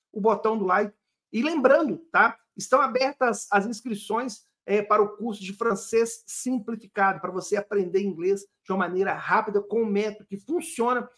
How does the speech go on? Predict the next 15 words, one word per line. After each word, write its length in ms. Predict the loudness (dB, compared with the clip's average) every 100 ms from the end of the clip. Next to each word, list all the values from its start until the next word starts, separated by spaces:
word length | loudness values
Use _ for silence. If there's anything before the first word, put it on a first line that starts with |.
| _ _ -4
e 120 | -4
que 200 | -4 0
já 300 | 4 2 0
ensinou 680 | -6 -6 -4 0 6 6 4 -4 4
milhares 640 | 4 4 4 6 4 0
de 60 | -2
pessoas 520 | -2 0 0 0 -4 -6
a 80 |
falar 500 | 0 0 4 2 2 -10 _
francês. 640 | -4 -4 -6 -4 -4 -4 -10 _ _
Tá 100 | -8
com 160 | -6 -2
preço 360 | 4 4 2
super 600 | -10 -4 2 2 2 -2
promocional, 720 | -2 -2 0 -2 2 2 0